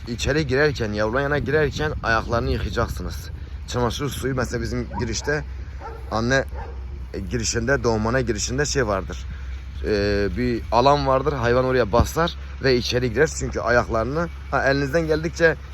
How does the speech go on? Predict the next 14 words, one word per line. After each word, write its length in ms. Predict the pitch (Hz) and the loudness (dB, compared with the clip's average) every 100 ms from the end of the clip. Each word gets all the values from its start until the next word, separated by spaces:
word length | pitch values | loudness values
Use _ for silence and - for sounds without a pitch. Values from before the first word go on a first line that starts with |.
| - - - | -12 -12 0
memeleri 560 | 117 139 143 147 151 87 | 4 6 8 8 6 6
dışarı 240 | 110 143 147 | -2 2 0
çıkarttığınız 420 | - 143 131 147 | 2 -2 0 0
zaman 220 | 143 156 | 2 2
dezenfekte 520 | 139 120 120 123 147 | 0 -2 -2 -2 0
ile 100 | 143 | 0
sileceksiniz. 720 | 139 127 120 135 117 143 147 - - - - - - - - - - | -2 -4 0 0 0 -6 -8 -12 -14 -14 -14 -12 -12 -12 -12 -14 -6
E, 200 | 107 110 | -2 0
ayakları 400 | 82 117 101 135 | 4 4 4 0
sileceksiniz 540 | 127 123 160 151 170 | 0 -2 -2 0 0
ve 100 | 143 | 4
yavru 220 | 127 123 135 | 6 6 4
yana 200 | 127 135 | 2 0
koyacaksınız. 840 | - 107 107 98 95 82 - | 0 -2 -2 -2 -6 -6 -6